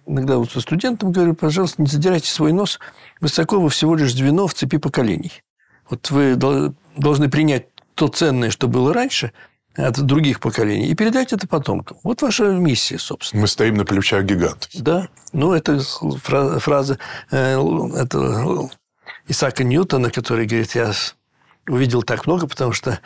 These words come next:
Speaker 1: вс-, м, встал на плечи гигантов». Вот. Для того, чтобы понять, что происходит в образовании, почему это так идёт, э, медленно и, в общем, куда оно идёт, надо, во-первых, м, действительно начать, м,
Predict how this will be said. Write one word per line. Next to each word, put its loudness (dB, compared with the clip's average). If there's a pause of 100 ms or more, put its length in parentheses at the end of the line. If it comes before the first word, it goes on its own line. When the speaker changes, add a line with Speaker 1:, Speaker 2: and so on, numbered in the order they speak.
(140)
Speaker 1:
вс-, -6
м, -6
встал -2
на 0
плечи -2
гигантов». -2 (680)
Вот. -2 (340)
Для -2
того, 2
чтобы 0
понять, 2
что 0
происходит 0
в 2
образовании, 2
почему 0
это 0
так -2 (200)
идёт, 0
э, 2
медленно 2
и, 2
в 2
общем, -2
куда 0
оно 0
идёт, -2
надо, 2
во-первых, -2 (460)
м, 0
действительно 0
начать, -2
м, -2